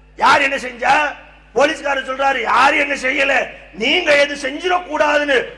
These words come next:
உங்களிடமிருந்து பாதுகாப்பு கேட்டு உன் பிள்ளை வந்து நிக்கி." எப்படி இருக்கும் பெற்றோர்களுக்கு?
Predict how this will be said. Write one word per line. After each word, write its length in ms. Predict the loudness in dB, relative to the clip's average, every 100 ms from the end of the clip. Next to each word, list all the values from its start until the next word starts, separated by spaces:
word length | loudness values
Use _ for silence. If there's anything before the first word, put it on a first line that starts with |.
| -6
உங்களிடமிருந்து 840 | -2 -2 0 2 2 0 -2 -2
பாதுகாப்பு 500 | 0 2 2 0 0
கேட்டு 260 | -2 -2 -2
உன் 120 | -6
பிள்ளை 260 | -2 2
வந்து 220 | 2 0 -6
நிக்கி." 340 | -8 -10 -12 -14 -18 -20 _ _ _ -20 -20 -20 -20 -20 -20 -20 -20 -20 -20 -20 -20 -20 -20 -20 -20 -20 -20 -20 -20 -20 -20 -20 -20 -20 -20 -8
எப்படி 280 | -4 0 2
இருக்கும் 260 | 0 0 -2
பெற்றோர்களுக்கு? 680 | 0 2 2 2 -2 -6